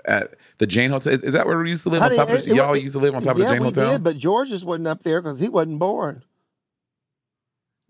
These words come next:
Speaker 1: Oh,
Speaker 2: Georges?
Speaker 1: really?
Speaker 2: The queen of, uh,
Speaker 1: Like Ru's
Speaker 2: I thought you
Speaker 1: husband?
Speaker 2: talking about, I thought you were talking about Georges on this episode of,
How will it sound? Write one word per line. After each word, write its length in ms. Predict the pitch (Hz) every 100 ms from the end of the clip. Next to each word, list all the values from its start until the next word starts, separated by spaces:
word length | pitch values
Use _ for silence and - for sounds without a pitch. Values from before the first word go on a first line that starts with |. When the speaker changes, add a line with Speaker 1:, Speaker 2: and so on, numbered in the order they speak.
| 120
Speaker 1:
Oh, 160 | 120
Speaker 2:
Georges? 380 | 113 240 311 135
Speaker 1:
really? 240 | 190 440 440 - _ _ _ _ _ _ _ _ _ _ _ _ _ _ -
Speaker 2:
The 120 | 214
queen 300 | 214 302 311
of, 100 | 302 -
uh, 160 | 269 - _
Speaker 1:
Like 160 | 127 139
Ru's 240 | 151 170
Speaker 2:
I 60 | 151
thought 180 | 151 190
you 80 |
Speaker 1:
husband? 220 | 208 494 415
Speaker 2:
talking 320 | 466 349 196
about, 80 | 330
I 20 |
thought 180 | - 539
you 80 | 466 466
were 60 |
talking 100 | 480 -
about 80 | 214
Georges 480 | 220 277 320 240 254
on 160 | 247
this 160 | 254 339
episode 520 | 269 440 277 247 226
of, 220 | 214 -